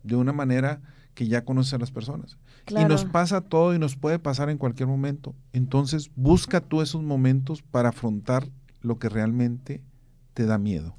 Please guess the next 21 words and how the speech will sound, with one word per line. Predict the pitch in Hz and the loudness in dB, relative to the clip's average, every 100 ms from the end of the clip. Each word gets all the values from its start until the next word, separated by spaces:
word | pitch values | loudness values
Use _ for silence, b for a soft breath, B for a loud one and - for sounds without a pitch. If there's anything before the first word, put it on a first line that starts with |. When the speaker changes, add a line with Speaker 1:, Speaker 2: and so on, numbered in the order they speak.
| - | -10
Speaker 2:
Yo | 240 302 | -6 -4
creo | 349 370 | -4 -6
que | 392 | -6
también | - 247 240 254 | -2 0 2 2
un | 262 | 0
poco, | 262 247 240 254 262 | 0 -2 2 2 2
y, | 233 233 | 0 -4
y, | 226 220 233 | -2 -2 -2
y | |
perdón | 208 220 233 | -2 -2 -2
que | 240 | -2
me | 302 | -6
salga | 285 254 247 | -6 -4 -4
un | 247 | -4
poquito | 254 247 - 233 | -6 -8 -4 -2
de, | 214 - | -2 -2
de | 196 | -2
contexto | 190 196 202 - 254 | 0 -2 -2 -6 -4
en | |
este | 233 - | -4 -6
sentido, | 233 214 202 190 | -6 -4 -2 -2